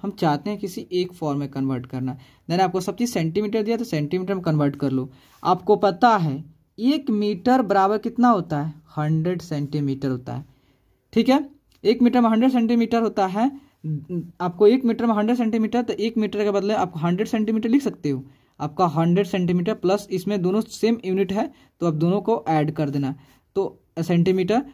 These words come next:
जब दोनों को ऐड कर दोगे, एक सौ plus छब्बीस कितना होता है, एक सौ छब्बीस सेंटीमीटर आपका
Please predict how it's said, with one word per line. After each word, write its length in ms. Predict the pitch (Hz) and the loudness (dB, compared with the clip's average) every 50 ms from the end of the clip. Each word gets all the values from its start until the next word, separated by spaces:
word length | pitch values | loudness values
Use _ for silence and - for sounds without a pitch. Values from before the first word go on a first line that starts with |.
| _ _ _ | _ _ _
जब 160 | 175 180 170 156 | -4 -2 0 2
दोनों 240 | 190 208 226 262 262 | 4 4 6 4 6
को 100 | 254 247 | 6 4
ऐड 140 | 240 233 - | 4 2 2
कर 160 | - 226 220 | -2 -2 0
दोगे, 240 | 214 214 208 233 240 | 0 0 0 0 0
एक 120 | 214 196 | -2 -4
सौ 480 | - - - 208 202 202 220 247 254 - | -8 -6 -2 0 2 2 2 0 0 2
plus 260 | 190 185 190 190 185 | 2 2 2 2 -2
छब्बीस 320 | - 202 185 165 196 240 - | -4 -4 -2 -2 -2 -4 -2
कितना 240 | 220 196 - 247 | -2 0 2 2
होता 240 | 247 208 170 - 160 | 2 2 0 -2 -4
है, 100 | 135 - - | -4 -4 -2
एक 220 | 165 208 233 247 - | -2 0 0 -2 -2
सौ 120 | - 196 170 | -4 -6 -6
छब्बीस 600 | 170 - 185 170 160 151 156 214 262 269 277 - | -4 -4 -4 -4 -2 -2 -2 0 0 -2 -2 -6
सेंटीमीटर 800 | - - 180 156 156 160 156 170 190 185 170 160 165 185 196 190 - | -6 -4 -2 0 0 0 0 0 0 0 0 0 0 -2 -2 -2 -2
आपका 340 | 147 139 135 139 - 175 | -2 -4 -4 -4 -4 -4